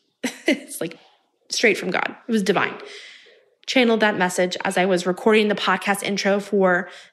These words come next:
the first ever <laughs> podcast, uh, The Ambitious. It wasn't even called that, actually. It was called, uh, one K Mom. This is back, oh my gosh. Jeez Louise.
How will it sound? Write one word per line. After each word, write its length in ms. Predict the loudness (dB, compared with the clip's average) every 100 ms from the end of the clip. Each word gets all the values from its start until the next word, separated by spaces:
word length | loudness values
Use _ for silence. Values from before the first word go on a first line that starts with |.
| -4
the 100 | -2
first 380 | 2 2 2 0
ever 420 | 2 2 0 -2 -14 -20
<laughs> 280 | _ _ -14
podcast, 1080 | -2 0 0 0 0 2 2 0 0 -6 -12 -14 -12 -12 -6
uh, 180 | -2 -2
The 140 | -2
Ambitious. 520 | 0 0 0 -2 -2 -8 -2
It 80 | 2
wasn't 220 | 4 4
even 140 | 2
called 220 | 2 2
that, 120 | 2 -2
actually. 460 | -2 -2 -2 -4 -8 -18 -16 -2
It 80 | 2
was 160 | 2
called, 440 | 0 2 2 2 0 -2
uh, 440 | -2 0 -2 -6 -10 _ _ _ _ _ _ -4
one 280 | 0 2 2
K 160 | 2
Mom. 380 | 2 2 0 -6 -12 _ -6
This 200 | -4 0
is 140 | -2
back, 340 | 2 2 2 -2
oh 100 | -2
my 160 | -2
gosh. 340 | -2 -2 -4 -8 -12 -20 _ -14
Jeez 240 | -8 -6
Louise. 420 | -4 -4 -6 -10